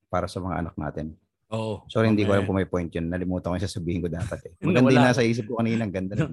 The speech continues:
Speaker 2: <laughs> Nawala yung train of thought mo.
Speaker 1: Nalimutan
Speaker 2: Hindi.
Speaker 1: ko.
Speaker 2: Pero yung, yung frustrations nga, no, na parang, ah, actually, isa yan. Isa yan, malaki. Ng ano ko na, ng parang, ah,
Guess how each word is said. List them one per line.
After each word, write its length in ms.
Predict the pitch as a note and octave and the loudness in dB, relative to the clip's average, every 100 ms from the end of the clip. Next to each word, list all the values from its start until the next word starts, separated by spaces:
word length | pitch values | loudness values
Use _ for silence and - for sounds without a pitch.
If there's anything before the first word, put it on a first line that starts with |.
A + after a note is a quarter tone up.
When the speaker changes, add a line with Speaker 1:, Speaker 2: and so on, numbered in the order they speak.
| A#2 | -2
Speaker 2:
<laughs> 80 | F3+ | -2
Nawala 280 | D3+ F#3 D3 | 0 0 2
yung 160 | F#3+ E3 | 0 0
train 260 | D3 C3+ | -2 -2
of 140 | B2+ A2 | -4 -8
thought 220 | G2 - | -14 -14
mo. 160 | F2+ F#2 | -18 -12
Speaker 1:
Nalimutan 680 | G#2+ G#2+ A#2 D3+ C#3+ F#2 D#2 | -6 -4 0 2 2 0 -8
Speaker 2:
Hindi. 80 | - | -8
Speaker 1:
ko. 60 | - - | -14 -2
Speaker 2:
Pero 180 | F3 G#3+ | 2 2
yung, 140 | A3 E3+ - | 2 -2 -6
yung 260 | G3 G3+ G3+ F3+ | -2 -2 -4 -8
frustrations 720 | F#3 E3 - D#3 D3 C#3+ B2 | -12 -10 -6 -4 -2 -4 -6
nga, 160 | B2+ A#2+ | -6 -4
no, 120 | A#2 | -4
na 140 | A#2+ | -4
parang, 540 | A#2+ B2 A#2+ A#2+ A#2 A2+ _ - - _ | -4 -4 -4 -6 -10 -14 _ -18 -18 _
ah, 320 | A2+ A2 G#2+ A#2+ | -8 -6 -4 -4
actually, 360 | C3+ - D#3 C3+ | -6 -2 -2 0
isa 160 | B2+ | 2
yan. 240 | B2 G#2+ G#2+ | 2 0 -4
Isa 240 | A#2 A#2 | -6 -4
yan, 80 | A2 | -2
malaki. 400 | A#2+ A#2 G#2+ F#2 | -2 -2 -6 -6
Ng 380 | A#2+ A#2+ A2+ B2 | -4 -2 -4 -4
ano 140 | A#2+ | -6
ko 80 | G#2 | -4
na, 180 | A2 G2+ | -6 -6
ng 200 | G#2+ A2 | -8 -6
parang, 340 | A2 G#2+ G#2+ | -4 -4 -4
ah, 240 | A2 G#2+ | -6 -8